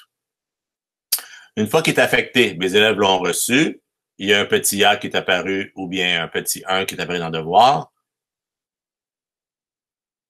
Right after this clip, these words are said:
Ah, il y a un petit un ici, quelqu'un écrit dans la co-, dans le clavardage, hein. Ah, c'est là mon devoir, tiens.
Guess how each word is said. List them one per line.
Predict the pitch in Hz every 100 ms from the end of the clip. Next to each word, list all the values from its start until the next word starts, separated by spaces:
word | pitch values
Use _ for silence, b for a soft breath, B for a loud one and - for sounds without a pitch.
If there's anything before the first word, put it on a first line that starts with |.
| _ _ - _ _ -
Ah, | - -
il | 80
y |
a |
un | 76
petit | - 80
un | 80
ici, | 78 - 80
quelqu'un | 82 -
écrit | 80 78
dans | 85 76
la | 73
co-, | 76
dans | - 78
le | 78
clavardage, | - 73 76 76 67 -
hein. | 82 _ _ _ -
Ah, | -
c'est | 95
là | 117 127
mon | 117
devoir, | 110 107 117 110
tiens. | 101